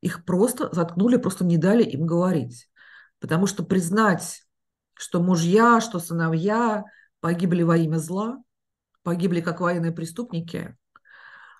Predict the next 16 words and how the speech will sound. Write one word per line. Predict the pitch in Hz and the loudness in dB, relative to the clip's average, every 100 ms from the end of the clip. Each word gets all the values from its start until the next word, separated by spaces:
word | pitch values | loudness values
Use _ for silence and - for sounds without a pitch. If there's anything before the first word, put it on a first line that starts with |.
| _ _ - | _ _ -2
а, | 160 165 165 165 165 165 | 2 6 6 4 4 2
что | 165 - 185 175 | 0 -4 0 2
вот | 175 175 175 170 _ _ _ | 2 4 2 -2 _ _ _
эта | 196 196 | -6 -2
массовая | 170 202 220 - 175 | 4 4 4 -2 -4
народная | 160 185 165 160 | -2 -2 -2 -4
поддержка | 156 160 170 160 165 - - 139 131 - _ | -4 -6 -6 -4 -4 -6 -10 -10 -10 -14 _
Гитлера, | - 151 214 180 151 139 123 _ _ _ _ - _ _ _ _ _ _ | -8 -4 -2 0 0 -2 -8 _ _ _ _ -20 _ _ _ _ _ _
а, | - 160 156 151 | -4 0 0 0
была | 147 170 180 180 175 165 160 - _ 87 73 - _ _ _ - 120 | 0 0 2 2 2 0 -6 -12 _ -20 -20 -20 _ _ _ -16 -14
сумасшествием | - 180 285 226 247 - 175 139 - _ | -6 -4 0 2 0 0 -2 -2 -10 _
и | - | -8
подлостью. | 165 220 247 175 170 160 139 - _ _ _ _ _ _ _ _ _ _ _ | -2 0 2 2 -2 -8 -12 -14 _ _ _ _ _ _ _ _ _ _ _
Но | 175 175 | -4 -2
это | 202 | -4
сложно, | - 392 262 - 101 92 85 | -4 0 0 -4 -10 -12 -14